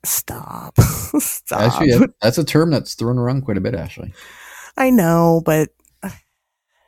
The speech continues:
Speaker 1: it's just fucking ghost. Just say ghost, guys. I'm sorry.
Speaker 2: <laughs>
Speaker 1: I, I'm, I'm not supposed to be, I'm, I'm, I'm, I have a potty mouth. My bad.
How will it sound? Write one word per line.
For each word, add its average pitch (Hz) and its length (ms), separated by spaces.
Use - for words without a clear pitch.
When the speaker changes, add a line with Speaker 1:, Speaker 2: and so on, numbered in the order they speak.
Speaker 1:
it's 247 120
just - 220
fucking 139 260
ghost. 117 320
Just - 160
say 339 80
ghost, 160 400
guys. - 500
I'm 208 200
sorry. 143 440
Speaker 2:
<laughs> - 40
Speaker 1:
I, 135 80
I'm, 208 340
I'm 220 100
not 220 140
supposed - 220
to 208 100
be, 196 140
I'm, 185 160
I'm, - 100
I'm, 165 160
I - 120
have - 160
a - 100
potty 147 220
mouth. 143 240
My - 120
bad. - 200